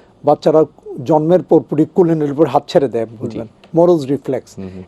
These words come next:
Speaker 1: এটা কিন্তু প্রথম যে পৃথিবীর শব্দ শুনে, এটার প্রতি তার একটা রেসপন্স।
Speaker 2: হুম হুম হুম। এ-, এই সংবেদনশীলতা।
Speaker 1: Exactly।
Speaker 2: হুম হুম।
Speaker 1: তিন মাসে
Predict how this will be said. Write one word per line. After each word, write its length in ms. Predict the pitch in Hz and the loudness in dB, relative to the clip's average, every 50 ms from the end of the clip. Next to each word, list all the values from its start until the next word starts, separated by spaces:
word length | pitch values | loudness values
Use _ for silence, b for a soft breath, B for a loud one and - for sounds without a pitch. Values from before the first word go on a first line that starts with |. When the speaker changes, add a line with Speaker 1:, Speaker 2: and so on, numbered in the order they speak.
| - 107 | -4 0
Speaker 1:
এটা 160 | 170 185 214 | 2 4 4
কিন্তু 200 | 220 208 220 185 | 4 4 2 2
প্রথম 380 | - 202 196 190 214 220 214 | 2 2 2 2 0 -2 0
যে 120 | 196 185 202 | 2 0 0
পৃথিবীর 420 | - - 190 175 - 185 196 185 | 0 0 -4 -2 -2 -2 -2 -2
শব্দ 380 | - - - 156 143 151 151 220 | -2 -2 -2 -2 0 2 2 2
শুনে, 380 | - - 214 165 143 139 139 139 b b b b b - | 2 2 -4 -4 -4 -4 -6 -8 b b b b b 0
এটার 260 | 151 156 - 202 185 | 0 2 4 4 2
প্রতি 260 | - - 151 156 147 | 2 0 0 0 -2
তার 240 | - - 143 131 120 | 0 0 0 2 2
একটা 400 | 127 117 - - 131 135 131 123 - _ b b b b b _ _ - - - | 0 -2 -4 -4 -4 -4 -4 -6 -10 _ b b b b b _ _ -16 -8 -4
রেসপন্স। 480 | 127 139 - - - - 151 123 107 98 - - | -4 -4 -4 -4 0 0 0 0 -2 -10 -16 -14
Speaker 2:
হুম 100 | 113 107 | -14 -12
হুম 140 | 104 104 98 | -12 -12 -14
হুম। 200 | 95 117 120 123 - | -14 -16 -18 -14 -12
এ-, 120 | - 123 - | -10 -6 0
এই 200 | - 175 180 165 | 0 0 0 0
সংবেদনশীলতা। 840 | - 180 170 170 170 170 151 160 151 - - 139 113 92 - 80 80 _ _ - | 0 -2 0 0 -2 -2 -2 -4 -6 -6 -8 -8 -8 -8 -8 -12 -14 _ _ -6
Speaker 1:
Exactly। 500 | 139 139 117 117 185 190 - _ - 147 - - 120 | -6 -4 -2 -2 -2 -2 -4 _ -10 -12 -12 -12 -16
Speaker 2:
হুম 100 | 107 104 - - | -18 -16 -18 -20
হুম। 80 | 110 - _ _ _ | -20 -20 _ _ _
Speaker 1:
তিন 240 | - 208 214 208 208 | 2 2 2 4 4
মাসে 520 | 220 233 233 226 - 240 208 175 160 170 | 4 4 2 2 4 4 6 6 6 4